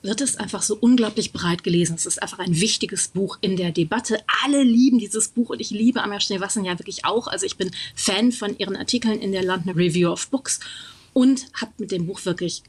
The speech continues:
Bauchschmerzen gehabt, ganz lange. Und ich hab mich da richtig dran abgearbeitet, weil mir darin das weibliche Begehren fehlt.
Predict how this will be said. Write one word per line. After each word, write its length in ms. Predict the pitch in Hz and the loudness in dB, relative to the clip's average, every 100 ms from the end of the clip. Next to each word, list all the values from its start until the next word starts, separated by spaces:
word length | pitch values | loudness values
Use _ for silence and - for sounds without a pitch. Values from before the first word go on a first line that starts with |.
| - | -6
Bauchschmerzen 580 | 160 147 170 147 - 156 | -4 -2 -2 -4 -6 -6
gehabt, 200 | 147 - | -10 -10
ganz 280 | 156 156 160 | -8 -8 -8
lange. 160 | 151 | -6
Und 100 | 151 | -4
ich 60 | 175 | -4
hab 80 | 180 | -4
mich 160 | 175 | -2
da 100 | 175 | 0
richtig 540 | 175 240 240 - 214 - | 2 0 0 0 -2 -2
dran 260 | 175 175 - | 0 0 -2
abgearbeitet, 1000 | 214 - 190 - 170 180 185 180 180 - - - - | -6 -4 -4 -2 0 0 0 -2 -4 -8 -8 -8 -2
weil 240 | 180 247 | 2 4
mir 160 | 285 240 | 2 2
darin 240 | 233 226 | 0 -2
das 180 | 214 180 | -2 -4
weibliche 400 | 180 220 - 185 | -4 -4 -6 -6
Begehren 920 | 180 170 170 196 208 170 165 160 - | -4 -4 0 2 0 0 0 0 -4
fehlt. 580 | - - - 185 147 | -12 -8 -2 0 -2